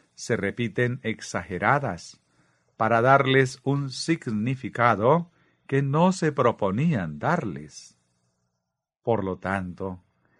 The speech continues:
ejerzan cuidado nuestros hermanos y hablen cautelosamente en todo momento y en toda circunstancia.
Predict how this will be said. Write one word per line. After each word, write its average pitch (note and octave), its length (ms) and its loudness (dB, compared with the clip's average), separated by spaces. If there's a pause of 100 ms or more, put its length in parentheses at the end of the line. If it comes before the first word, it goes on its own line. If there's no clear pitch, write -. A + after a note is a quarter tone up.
(240)
ejerzan B2 680 -2
cuidado A2 680 -2
nuestros G#2 500 -4
hermanos G#2 800 -4 (440)
y G2 160 -6
hablen F3 440 2
cautelosamente D3+ 1300 -2 (220)
en C3+ 200 -2
todo D3 300 0
momento D3 680 -6 (320)
y B2 140 0
en G#2+ 120 -2
toda B2+ 320 4
circunstancia. B2+ 1500 -6